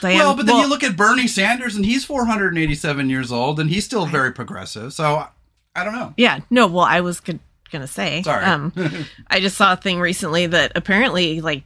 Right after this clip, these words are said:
Speaker 1: Dianne Feinstein,
Speaker 2: Yeah.
Speaker 1: they're thinking that she's been dealing with dementia for, like, five or six years, and she's
Speaker 2: Right.
Speaker 1: refusing to step down. And it
Speaker 2: Well,
Speaker 1: needs to be,
Speaker 2: right.
Speaker 1: it needs
Speaker 2: Well,
Speaker 1: to come to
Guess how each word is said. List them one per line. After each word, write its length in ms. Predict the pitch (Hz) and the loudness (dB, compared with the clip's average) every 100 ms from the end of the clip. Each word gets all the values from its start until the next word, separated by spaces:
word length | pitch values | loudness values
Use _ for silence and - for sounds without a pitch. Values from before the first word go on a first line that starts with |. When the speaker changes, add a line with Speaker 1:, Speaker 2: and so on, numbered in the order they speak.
| _ | _
Speaker 1:
Dianne 320 | 170 165 170 | -4 0 -2
Feinstein, 760 | - 143 156 - 208 220 240 254 | -2 -4 -4 -2 0 0 0 -2
Speaker 2:
Yeah. 320 | 160 156 127 | 0 2 2
Speaker 1:
they're 280 | 190 196 220 | 4 6 4
thinking 520 | 247 226 233 240 214 | 2 -2 0 2 2
that 120 | 185 - | 2 -2
she's 200 | 214 220 | -4 -2
been 160 | 208 | -2
dealing 280 | 175 180 175 | 0 0 0
with 160 | 160 - | -4 -4
dementia 480 | 165 180 226 160 139 | -2 0 0 -2 -6
for, 180 | - | -8
like, 400 | 147 147 143 - _ _ _ _ _ | -6 -6 -8 -14 _ _ _ _ _
five 240 | 175 180 | 0 0
or 60 | 160 | 0
six 320 | 165 180 - | -4 -6 -6
years, 300 | 190 226 185 | -2 0 2
and 120 | 165 165 | 0 -2
she's 220 | 180 165 | -2 -2
Speaker 2:
Right. 140 | 180 | -2
Speaker 1:
refusing 480 | 196 202 208 196 190 | -2 2 2 4 2
to 80 | 170 | 0
step 360 | - 175 170 - | -2 -2 -2 0
down. 400 | 220 269 139 139 | 2 2 0 -2
And 160 | - 175 | 0 2
it 60 | 185 | 4
Speaker 2:
Well, 80 | 196 | 4
Speaker 1:
needs 260 | 233 240 | 2 2
to 120 | - | -2
be, 440 | 190 196 185 180 170 | 0 2 2 2 0
Speaker 2:
right. 300 | 156 156 151 | 2 4 4
Speaker 1:
it 80 | - | 4
needs 120 | 240 | 4
Speaker 2:
Well, 160 | 240 240 | 4 4
Speaker 1:
to 60 | 226 | 4
come 180 | 220 214 | 4 2
to 320 | 220 196 | 0 0